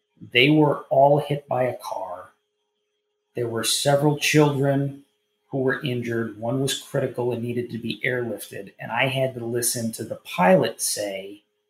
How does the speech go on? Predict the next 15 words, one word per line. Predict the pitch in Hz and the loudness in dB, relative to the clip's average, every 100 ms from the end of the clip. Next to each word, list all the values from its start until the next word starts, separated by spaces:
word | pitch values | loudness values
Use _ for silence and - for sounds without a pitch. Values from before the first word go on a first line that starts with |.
| _ _ _ _ | _ _ _ _
they | 113 113 - | -12 -12 -14
couldn't | - 156 143 117 139 - _ - | 0 2 2 0 -4 -10 _ -14
because | 123 123 120 | -10 -8 -4
they | 123 | -4
just | 117 127 117 | -2 -4 -4
loaded | 104 113 113 113 107 | -4 -4 -4 -6 -8
me. | 104 110 - _ _ _ _ _ _ _ _ _ _ _ _ _ _ _ | -8 -8 -8 _ _ _ _ _ _ _ _ _ _ _ _ _ _ _
And | - 117 123 131 | -4 -4 -2 4
that, | 156 165 170 - - _ _ _ _ _ _ _ _ _ _ 160 131 113 | 8 8 6 2 -14 _ _ _ _ _ _ _ _ _ _ -12 -2 6
that | 151 190 - | 6 6 2
triggered | - 185 160 151 | 4 6 8 6
something | - 147 131 131 | 6 4 4 4
in | 131 | 4
me | 127 127 | 4 2
that | 117 104 113 113 113 | 0 -2 2 2 2